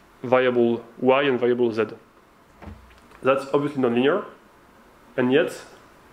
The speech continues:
again, by adding some, uh, art-, new, let's say, artificial variables,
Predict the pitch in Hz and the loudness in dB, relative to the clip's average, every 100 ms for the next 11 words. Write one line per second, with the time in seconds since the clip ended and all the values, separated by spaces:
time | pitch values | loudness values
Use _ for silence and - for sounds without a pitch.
0 | - - - 117 143 135 120 127 127 123 | -20 -20 -4 0 2 4 4 4 2 0
1 | 127 - 123 120 - - - - - - | -4 -2 -2 -2 -4 -18 -20 -20 -20 -20
2 | - - - 123 110 107 101 - - 110 | -20 -20 -6 0 0 0 -4 -10 -4 -4
3 | - - - - - 131 131 151 147 139 | -4 -20 -20 -20 -10 0 4 4 4 2
4 | 120 127 123 160 - - 127 120 123 131 | 2 2 2 -2 -4 0 2 2 0 0
5 | 165 170 | -4 -6